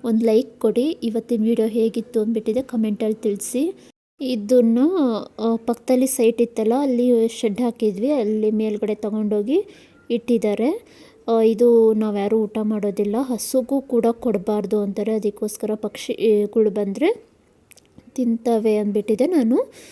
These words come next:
ಆ, ನಾವು ಅಲ್ಲಿಟ್ಟಿದ್ವಿ. ಇಲ್ಲಿ ಸಂಜೆ ಟೀ ಜೊತೆ, ಆ, ವಡೆ, ಕಡಲೆಬೇಳೆ ವಡೆ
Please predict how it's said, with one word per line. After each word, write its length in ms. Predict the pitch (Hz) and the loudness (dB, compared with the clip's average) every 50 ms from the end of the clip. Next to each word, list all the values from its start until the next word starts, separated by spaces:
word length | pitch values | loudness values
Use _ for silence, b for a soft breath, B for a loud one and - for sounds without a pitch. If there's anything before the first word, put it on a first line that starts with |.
| B B B B B B - | B B B B B B -10
ಆ, 120 | - 214 214 | -6 -4 -2
ನಾವು 300 | 208 214 220 226 294 320 | -2 0 0 2 2 2
ಅಲ್ಲಿಟ್ಟಿದ್ವಿ. 800 | 269 226 214 208 208 - 220 208 208 202 180 202 262 330 381 B B B B B _ _ - | 2 2 0 -2 -2 0 0 0 0 0 2 2 0 0 0 B B B B B _ _ 0
ಇಲ್ಲಿ 200 | 254 240 233 277 | 2 2 2 2
ಸಂಜೆ 420 | - - 262 214 220 220 254 262 | 0 0 0 0 0 2 2 2
ಟೀ 300 | 262 262 - 254 226 220 | 2 0 0 0 0 0
ಜೊತೆ, 380 | 220 - 240 214 - - 233 262 | 0 -2 -6 -6 -4 -2 -2 -2
ಆ, 600 | 370 349 - - - - - - - - - 254 220 220 214 208 - - - - | -4 -6 -10 -14 -20 -20 -20 -20 -14 -8 -6 -2 -2 -2 -2 -2 -4 -6 -8 -4
ವಡೆ, 520 | - 233 233 214 233 233 233 233 233 226 220 | -2 0 0 2 2 2 2 2 2 2 0
ಕಡಲೆಬೇಳೆ 560 | 220 - 214 220 214 226 208 220 208 214 220 | 0 -2 -4 -2 -2 -2 -2 -2 -2 -2 -2
ವಡೆ 440 | 202 214 214 214 247 311 440 - | -2 -4 -2 -2 -2 -2 -2 -4